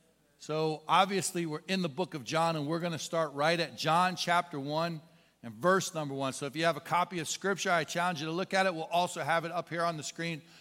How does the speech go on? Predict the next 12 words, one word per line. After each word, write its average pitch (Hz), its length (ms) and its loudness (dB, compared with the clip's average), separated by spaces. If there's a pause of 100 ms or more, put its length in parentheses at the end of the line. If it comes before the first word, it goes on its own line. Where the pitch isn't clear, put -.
But 139 140 -6
John 180 480 6
one 185 240 6
one 185 260 2
says 151 320 -2
this, 123 320 -4
"In 180 140 0
the 196 80 2
beginning 165 640 2 (460)
was 135 220 -2
the 143 100 -6
Word, 113 340 -6